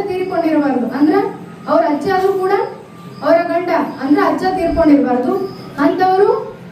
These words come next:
ಆರತಿಯನ್ನು ಬೆಳಗಿದರೆ ಶ್ರೇಷ್ಠವಿರುತ್ತದೆ ಅಂತ ಹೇಳಿ ಸದ್ಗುರುಗಳು ಹೇಳ್ತಾರ.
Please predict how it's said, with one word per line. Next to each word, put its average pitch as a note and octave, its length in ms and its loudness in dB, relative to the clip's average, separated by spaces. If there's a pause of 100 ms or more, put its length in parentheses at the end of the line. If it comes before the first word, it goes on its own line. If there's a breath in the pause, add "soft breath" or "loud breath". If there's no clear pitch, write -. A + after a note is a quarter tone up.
(200)
ಆರತಿಯನ್ನು F4 420 0
ಬೆಳಗಿದರೆ D#4+ 540 0
ಶ್ರೇಷ್ಠವಿರುತ್ತದೆ E4 800 2
ಅಂತ D4 140 6
ಹೇಳಿ D#4+ 540 2 (580)
ಸದ್ಗುರುಗಳು E4 520 2
ಹೇಳ್ತಾರ. D4 320 -2